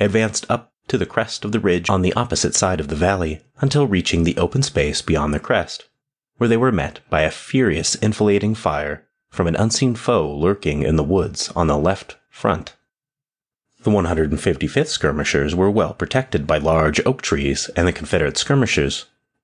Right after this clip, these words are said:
while making very close shots, failed to repulse them. This cleared space, known as People's Farm, was of several hundred acres in extent and entirely enclosed by a fringe of forest on four sides.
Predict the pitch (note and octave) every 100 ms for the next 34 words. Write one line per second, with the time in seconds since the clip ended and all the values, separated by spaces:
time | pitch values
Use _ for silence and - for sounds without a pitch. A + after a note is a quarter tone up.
0 | _ _ - F#2 D#2+ C#2+ D2 E2+ D2+ C#2+
1 | - C#2 - F#2+ C#2+ - - _ _ -
2 | B2 D2+ C#2+ - - - C3 - D2+ C2+
3 | C#2 _ _ _ _ _ _ _ _ _
4 | _ _ _ _ - - - D#2+ D2+ -
5 | D2+ D#2 G2 - - _ _ _ A2 G2+
6 | E2+ E2 - F#2+ E2 G#2 - D#2 C#2+ D2+
7 | E2+ _ _ _ _ - A#2+ B2+ - A#2
8 | A2 C#3 A#2 B2+ C3 F2+ D#2 D2+ - F2
9 | - - G#2+ D#2+ - F#2+ F#2 E2 F#2 E2+
10 | G2+ B2+ C#3 E3 A2+ D#2+ - D#2 D#2 -
11 | A#2 A2+ - G#2+ - C3 D#2+ D#2+ - -
12 | E2 D#2 - A#2+ E2 - G#2+ G2+ A1+ G#1
13 | C#2+ -